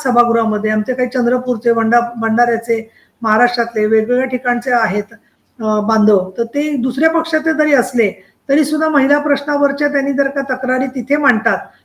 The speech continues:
तर समाजामध्ये सुद्धा त्यांनी फॉलोअप जर का केला तर आधीच वेळेवरती महिलांना मदत होऊ शकेल किंवा केसेस झाल्यावर आरोपी पकडणं सोपं होऊ शकेल आणि नंतर सुद्धा आपल्याला कन्व्हिक्शन रेट वाढू शकेल. जे आमदार नाहीयेत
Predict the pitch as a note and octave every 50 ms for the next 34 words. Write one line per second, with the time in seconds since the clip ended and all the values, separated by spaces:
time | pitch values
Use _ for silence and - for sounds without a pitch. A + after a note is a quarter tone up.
0 | _ - D4+ C4 - D4 C4 C4 C#4+ C#4+ D#4+ D#4 D4+ D#4 C#4+ D#4+ D4+ - D#4 D#4
1 | D4+ E4 D#4+ D#4+ D4+ D#4 D#4 - - C4+ B3+ C4 C#4 C4+ B3 C4+ C4 B3+ C4 C#4
2 | C4+ - C4+ A#3+ A#3 B3 A#3 G3 E3+ - - - - _ _ _ _ - D#4 E4
3 | E4 - - - - _ _ - G3 G#3+ G3+ F3 C#4+ F#4 E4 - E4 D4 C#4+ C#4
4 | C#4+ C#4+ C#4 C#4+ D4 C#4+ C4+ C4 A#3+ A#3 A#3+ B3 B3 B3 A#3 A3 G#3 A#3+ A#3 -
5 | B3 A#3 - A#3 G#3+ - - A3+ A#3+ A#3 - C4 C4 B3+ B3+ C4 A#3 G#3 G#3+ -
6 | C4 B3+ A3+ A#3+ A3+ G#3+ A3 A#3 A#3 B3 B3+ C4+ C#4 C#4 C4+ - _ _ _ _
7 | - A3 G#3+ A3+ A#3 A3 C#4 C4 G#3+ - A#3 - - C#4 D4 D4 D#4+ D#4+ D#4 D#4
8 | C4+ G#3+ - A#3+ A3+ A3+ G#3 G#3+ - G#3+ G#3 - A#3 A#3 B3 B3+ C#4 C4+ B3+ A#3+
9 | A3+ G#3+ - C#4+ C#4 C#4+ - C4+ A#3 A3+ C4 C#4 C#4+ C#4 - _ _ _ _ _
10 | - G#3+ G#3+ A#3 A#3+ A#3+ B3 B3 B3+ A#3+ A3 G#3+ A#3 A#3 - B3+ B3 A#3+ A#3+ A#3
11 | A#3 A#3+ G#3 F#3+ G#3 A3 - A#3 G#3 - G#3+ G3 G3 G3+ - _ _ _ _ _
12 | _ - G#3 D#4 D#4+ - C4 A#3 A#3 A#3 C4 D4 D#4 D#4 D4+ C4+ A#3+ A#3 A3+ G#3+
13 | F#3